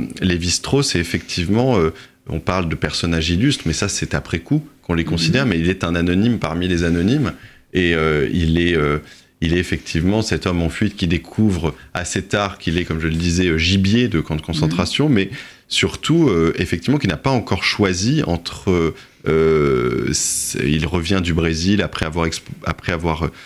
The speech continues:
Speaker 1: euh, travaillé sur ses collections au Musée de l'Homme, collection, euh, de ses expéditions, les premières avec les Nambiquara, les
Speaker 2: Mhm.
Speaker 1: Bororo,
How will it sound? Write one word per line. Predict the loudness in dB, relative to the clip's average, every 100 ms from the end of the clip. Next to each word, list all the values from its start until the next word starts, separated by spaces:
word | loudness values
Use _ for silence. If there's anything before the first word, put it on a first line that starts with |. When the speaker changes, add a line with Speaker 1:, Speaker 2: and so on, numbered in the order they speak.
| -20 -20 _ -2
Speaker 1:
euh, | 0 0
travaillé | 0 -2 0 0
sur | 0 -2
ses | -2 -2
collections | 0 0 0 2
au | 4
Musée | 4 2
de | 2
l'Homme, | 2 2 0 -4 -20 _ _ _ _ -18 -4
collection, | -2 0 0 2 2 4
euh, | 2
de | 2
ses | 0 0
expéditions, | -2 -2 -2 -2 0 2
les | 0
premières | 0 0 0 0
avec | -2 -4 -4
les | -4
Nambiquara, | -2 -2 -2 -2 0 0
les | 2
Speaker 2:
Mhm. | 2
Speaker 1:
Bororo, | 2 2 2 0